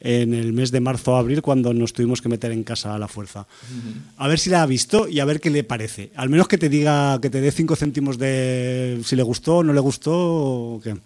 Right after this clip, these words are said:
Speaker 2: Le preguntaré.
Speaker 1: Porque además es que es un, es muy curioso porque con toda la larga historia de, que hay de Godzilla a nivel de películas de todo tipo y de todas las décadas, nunca se había acabado haciendo animación. Y,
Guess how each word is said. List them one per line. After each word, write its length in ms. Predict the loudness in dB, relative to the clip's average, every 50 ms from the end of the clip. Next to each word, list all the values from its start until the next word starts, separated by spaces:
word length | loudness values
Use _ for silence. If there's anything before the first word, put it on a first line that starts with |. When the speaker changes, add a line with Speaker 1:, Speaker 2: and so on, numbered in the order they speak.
| _ _ _
Speaker 2:
Le 120 | -6 -6 -6
preguntaré. 460 | -4 -6 -8 -6 -6 -8 -8 -8 -10 -12 -12 -12
Speaker 1:
Porque 160 | -8 -6 -4
además 260 | -2 0 0 0 0
es 140 | 0 -2 2
que 200 | 2 2 2 2 -2 -14 -20 -20 _ _ _ _ -2
es 180 | -2 -2 2 2
un, 200 | 4 4 4 4
es 140 | 2 4
muy 100 | 4 4
curioso 400 | 6 6 6 6 6 4 2 0
porque 320 | -2 -2 -2 -2 -2 -4 -4 -8 -20 -20 _ -6
con 220 | -4 -2 -2 0
toda 180 | 0 0 0 2
la 80 | 2
larga 240 | 2 0 0 0 0
historia 400 | -2 -2 -2 -4 -2 0 0 0
de, 240 | -2 -2 -4 -4 -6 -10 -16 -16 -10
que 120 | -6 -4
hay 80 | -4 -4
de 160 | -4 -4 -4
Godzilla 580 | -4 -6 -8 -6 -4 -2 2 2 2 2 0 -2
a 160 | -4 -6 -6
nivel 380 | -4 -2 -2 -2 -2 -2 -4 -6 -12 -20 _ _ _ _ _
de 680 | -20 -16 -12 -10 -10 -10 -10 -10 -10 -10 -10 -10 -10 -8
películas 420 | -6 -4 -4 -2 0 0 -2 -2
de 60 | -2 -2
todo 260 | 0 0 0 0 0
tipo 260 | 0 0 0 0 0 -2
y 40 | -2
de 80 | -2
todas 180 | -2 -2 -2 0
las 160 | 0 -2 0
décadas, 540 | -2 0 2 2 2 2 2 0 -2 -4 -6 -12 -20 -20 -20 -10 -2
nunca 420 | 2 4 4 6 6 4 2 2 0
se 140 | 0 0
había 220 | 2 2 4 4 2
acabado 340 | 2 2 2 2 4 4 2
haciendo 320 | 2 0 0 0 2 2
animación. 680 | 2 2 2 -2 -2 0 2 4 4 4 2 -2 -8 -14 _ _ _ -2
Y, 300 | -2 0 0 -2 -6